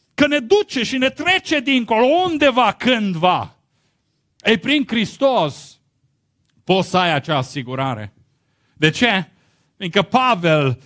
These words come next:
în același text, ne ajută să o avem. Următorul verset. Dar acum, Hristos a înviat din morți pârga celor adormiți. În alte cuvinte, așa cum Hristos a înviat și tu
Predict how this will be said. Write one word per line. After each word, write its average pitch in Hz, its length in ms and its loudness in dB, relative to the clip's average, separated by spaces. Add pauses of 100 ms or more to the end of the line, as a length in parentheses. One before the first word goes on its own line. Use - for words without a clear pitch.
în 165 140 -2
același 170 500 -2
text, - 520 -6 (120)
ne 151 140 0
ajută 156 380 0
să 139 140 -4
o 139 40 2
avem. 127 460 -2 (260)
Următorul 139 600 -2
verset. 113 400 -4
Dar 160 140 2
acum, 180 500 0 (800)
Hristos 220 720 2
a 254 100 2
înviat 240 340 0
din 220 140 0
morți 247 440 0 (460)
pârga 285 800 2
celor 254 400 2
adormiți. 190 840 -2 (500)
În 190 180 0
alte 247 340 0
cuvinte, 185 800 0 (380)
așa 180 440 0
cum 240 260 0
Hristos 202 680 0
a 220 100 2
înviat 196 340 0
și 185 240 -6
tu 302 560 0